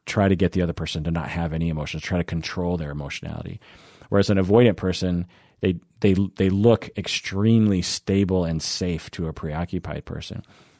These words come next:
The problem is the avoidant person is not necessarily safe, as what Alexis realized here, is that he seemed very stable and very kind and very level-headed, but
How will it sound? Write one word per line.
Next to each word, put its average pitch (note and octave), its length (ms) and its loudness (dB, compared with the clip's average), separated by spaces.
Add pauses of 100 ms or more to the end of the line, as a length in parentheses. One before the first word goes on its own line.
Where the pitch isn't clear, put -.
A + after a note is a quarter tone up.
The F#2+ 80 -2
problem A#2 400 6
is F#2 240 2
the F2+ 120 0
avoidant F#2+ 400 4
person F2 400 -4
is F2 160 -4
not F#2+ 340 0
necessarily E2 600 -4
safe, - 500 -10 (240)
as F2 400 0 (280)
what D#2+ 300 -4 (200)
Alexis E2 560 -4
realized F2+ 440 0
here, - 320 -12
is E2 160 -6
that E2+ 220 -4 (260)
he F2+ 140 -2
seemed G#2+ 460 2
very F2 520 0 (360)
stable F#2+ 640 4
and E2 140 0
very D#2+ 500 -6 (540)
kind F2+ 520 0
and D#2+ 140 -4
very D#2 580 -8 (300)
level-headed, F2 720 0 (580)
but F2+ 280 2